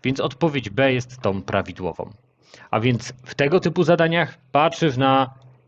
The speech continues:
miejsce przecięcia z osią Y i wiesz, że jest to wyraz wolny w funkcji liniowej, czyli nasze B. Jeśli funkcja idzie do góry, no to A jest większe od zera, jeśli idzie w dół,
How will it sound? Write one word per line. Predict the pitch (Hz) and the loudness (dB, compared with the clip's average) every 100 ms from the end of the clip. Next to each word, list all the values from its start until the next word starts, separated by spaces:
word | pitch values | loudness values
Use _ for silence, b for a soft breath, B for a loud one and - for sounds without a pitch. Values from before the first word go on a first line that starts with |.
| _ | _
miejsce | 123 156 160 165 | -2 0 0 -2
przecięcia | 123 135 151 151 143 | 0 -2 -2 -2 0
z | 123 | 0
osią | 123 127 | 0 0
Y | 113 117 156 - 131 - | 0 -2 -2 -2 -6 -6
i | 127 | -4
wiesz, | 135 151 131 | 0 0 2
że | |
jest | 135 123 | 0 2
to | 123 | -2
wyraz | 110 160 156 110 | 2 2 2 2
wolny | 113 123 117 | 2 2 2
w | 110 | -6
funkcji | - 101 101 104 | -8 -10 -6 -4
liniowej, | 104 101 98 | -2 -2 -4
czyli | - 95 | -8 -8
nasze | 90 87 - 98 | -6 -6 -4 0
B. | 107 - B B B | 0 0 B B B
Jeśli | 120 - 117 | -4 -4 -2
funkcja | 131 127 147 | -2 0 2
idzie | 139 139 160 | 2 2 0
do | 170 | -2
góry, | 185 196 185 180 b b - | 0 2 2 -2 b b -6
no | 180 | 0
to | 185 - | 2 4
A | 156 | 2
jest | 139 127 120 | 2 0 -4
większe | 101 113 110 - 101 | -2 -2 -2 -2 -2
od | 92 | 0
zera, | 92 95 90 | 0 0 2
jeśli | 92 87 120 131 | 0 -4 -6 -4
idzie | 151 165 | -2 -2
w | 151 | 0
dół, | 196 185 | 0 -2